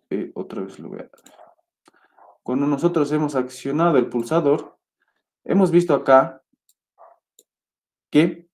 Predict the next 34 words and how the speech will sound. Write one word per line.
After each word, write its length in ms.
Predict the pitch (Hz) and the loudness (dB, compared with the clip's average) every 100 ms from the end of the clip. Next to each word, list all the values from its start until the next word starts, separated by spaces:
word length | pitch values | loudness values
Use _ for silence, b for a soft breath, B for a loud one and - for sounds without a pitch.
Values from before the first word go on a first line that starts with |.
| _ _ _ _ | _ _ _ _
al 140 | - 131 | -2 -2
accionar 440 | 131 - 175 190 | -2 -2 0 2
esto, 440 | 147 - 151 - - _ _ _ _ _ _ B B B _ | 2 0 -4 -4 -12 _ _ _ _ _ _ B B B _
acá 240 | 139 196 | 0 8
ya 100 | 185 | 8
se 100 | 143 | 8
marca 300 | 131 127 127 | 2 2 0
con 140 | 123 123 | -2 -2
una 160 | 127 | 0
línea 280 | 117 117 110 | 0 -2 -4
roja, 300 | 107 110 107 | -2 -2 -2
¿no? 160 | 104 131 | -4 -2
Esta 160 | - | -2
línea 220 | 165 165 | -4 -4
roja 340 | 143 147 139 127 | 0 0 2 0
en 120 | 120 | 0
el 60 | 117 | -4
paquete 460 | 117 113 120 127 | -6 -2 -2 0
indica 400 | 123 117 123 117 | 0 0 -4 -6
que 100 | 117 | -10
se 80 | 117 | -16
está 180 | 117 139 | -6 -4
alimentando 540 | 131 120 113 110 113 | -2 -4 -4 -6 -6
con 160 | 110 107 | -6 -8
corriente 400 | 107 107 107 107 | -6 -4 -4 -4
eléctrica 460 | 101 90 - _ | -4 -6 -10 _
o 100 | 92 | -4
está 240 | - - 151 | -2 -2 -2
pasando 380 | 127 123 113 117 | -4 -6 -8 -6
una 160 | 110 | -8
corriente 460 | 107 110 110 107 110 | -6 -4 -4 -6 -8
por 180 | 101 104 | -6 -6
esa 220 | 107 107 | -8 -8
conexión. 560 | 101 101 - 95 95 | -6 -6 -6 -10 -10